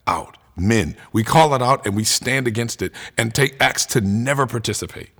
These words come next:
And again, this is not just because that's bad, that's bad, you should be ashamed. It's more than that. This is a way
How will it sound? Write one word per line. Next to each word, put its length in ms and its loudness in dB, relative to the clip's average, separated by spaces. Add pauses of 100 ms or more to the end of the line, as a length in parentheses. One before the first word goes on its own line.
(920)
And 160 6
again, 340 2
this 180 6
is 140 2
not 260 4
just 220 2
because 340 4 (300)
that's 340 2
bad, 460 4 (140)
that's 300 2
bad, 260 0
you 140 2
should 180 -2
be 160 2
ashamed. 420 2
It's 160 -2
more 240 2
than 160 0
that. 180 -2 (300)
This 640 0 (380)
is 160 2
a 100 2
way 380 0